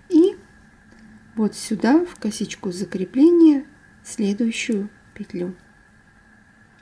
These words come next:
На схемах данная комбинация элементов будет выглядеть таким образом, где вот эта часть обозначает, что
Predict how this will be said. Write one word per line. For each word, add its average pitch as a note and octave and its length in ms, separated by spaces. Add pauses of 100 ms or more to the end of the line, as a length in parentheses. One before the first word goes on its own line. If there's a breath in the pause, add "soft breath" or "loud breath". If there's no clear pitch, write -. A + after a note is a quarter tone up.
(500)
На B3 240
схемах F4+ 640
данная A3 380
комбинация G#3 880 (160)
элементов C#4 580
будет D#4+ 300
выглядеть C4 480
таким A3+ 340
образом, F#3+ 480
где A3+ 360
вот G#3+ 280
эта A3+ 240
часть G3+ 680 (440 loud breath)
обозначает, G#3+ 840
что G3+ 500